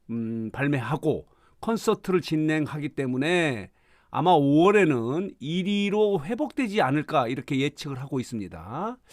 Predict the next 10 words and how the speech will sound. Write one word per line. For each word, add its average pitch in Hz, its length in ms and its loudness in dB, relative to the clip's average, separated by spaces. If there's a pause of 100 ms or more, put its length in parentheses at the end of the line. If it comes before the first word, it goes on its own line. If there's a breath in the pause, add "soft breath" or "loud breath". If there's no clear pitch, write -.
(360 loud breath)
이월에 165 460 2
이 135 240 0
위, 185 180 -4
그리고 135 240 -6
삼월에 143 500 -4
삼 156 280 -8
위, 214 140 -6
그리고 139 260 -6
이어서 143 440 -2
사월에도 135 680 -4